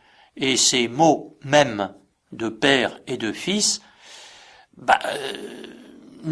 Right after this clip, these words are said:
sont en toute rigueur, hein, des, des, des mots qui nous permettent u-,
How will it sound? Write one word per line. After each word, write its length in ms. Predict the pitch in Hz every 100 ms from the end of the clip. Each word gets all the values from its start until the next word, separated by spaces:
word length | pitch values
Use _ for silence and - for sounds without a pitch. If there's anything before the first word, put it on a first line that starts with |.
| 151 151
sont 540 | - - 196 196 180 -
en 180 | 151
toute 320 | 147 190 196 -
rigueur, 960 | 147 123 170 208 175 117 107 - 104 - _ _ -
hein, 240 | 127 156 170
des, 640 | - - 127 123 117 113
des, 200 | 113 117
des 160 | 117 117
mots 180 | 131 160
qui 220 | - 120
nous 120 | 120
permettent 580 | - 147 135 156 143 -
u-, 220 | 110 -